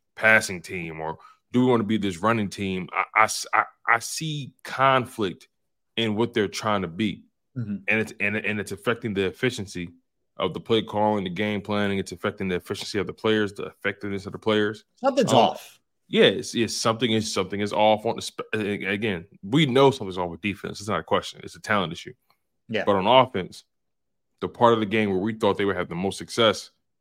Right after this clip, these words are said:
Speaker 1: something is clearly off on that side of the ball. I don't care what numbers people try to throw, or I don't care how much people try to laud over a Giants win or,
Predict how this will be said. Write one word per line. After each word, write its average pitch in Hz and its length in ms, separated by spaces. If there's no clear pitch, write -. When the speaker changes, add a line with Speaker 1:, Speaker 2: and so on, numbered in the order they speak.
Speaker 1:
something 113 460
is 85 180
clearly 104 460
off 98 400
on 90 120
that 87 140
side 90 160
of 85 80
the 85 80
ball. 90 320
I 90 100
don't 92 160
care 90 180
what 87 200
numbers 90 560
people 90 180
try 85 140
to 78 80
throw, 95 400
or 104 480
I 95 120
don't 104 220
care 92 480
how 104 220
much 101 260
people 98 220
try 101 160
to 90 80
laud 95 520
over 92 520
a 90 80
Giants 92 520
win 85 280
or, 92 240